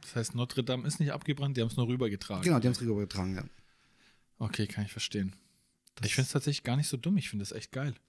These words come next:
Speaker 1: Also wenn du, vor allem überleg jetzt mal, du willst nach Paris fliegen und so,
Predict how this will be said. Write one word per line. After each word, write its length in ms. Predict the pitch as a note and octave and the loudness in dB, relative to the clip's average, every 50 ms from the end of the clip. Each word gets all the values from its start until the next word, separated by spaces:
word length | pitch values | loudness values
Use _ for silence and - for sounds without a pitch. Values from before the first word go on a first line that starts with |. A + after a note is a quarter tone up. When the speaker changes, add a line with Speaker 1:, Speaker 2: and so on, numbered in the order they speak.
| _ _ _ _ _ - | _ _ _ _ _ 0
Speaker 1:
Also 160 | B2 A2+ G#2+ | 0 2 2
wenn 120 | A2+ A#2 | 2 2
du, 200 | A2 G#2+ G2+ G2 G2 - - - | 2 2 0 -2 -6 -10 -18 -20
vor 240 | - - - A2 | -10 -4 -2 0
allem 140 | G#2+ A2+ A#2 | 0 0 0
überleg 360 | - B2 A#2 A#2 C3 D3+ D#3 | 0 0 2 4 4 2 2
jetzt 140 | E3 C#3+ - | 0 0 2
mal, 120 | D3 B2+ A#2 | 2 4 4
du 100 | A#2 A#2+ | 2 2
willst 140 | B2+ - - | 0 0 0
nach 100 | A#2+ - - - _ _ _ _ - - - - | -2 -4 -4 -16 _ _ _ _ -20 -20 -12 -6
Paris 360 | - - G#2+ G#2 A#2+ D#3 - | -4 -2 0 0 0 0 0
fliegen 340 | - - D#3+ E3 E3+ E3+ E3 E3 | 0 -2 0 0 0 0 0 0
und 120 | D#3 D#3 | 0 0
so, 280 | D3+ E3+ F#3 A3+ A3+ | 0 2 0 0 -2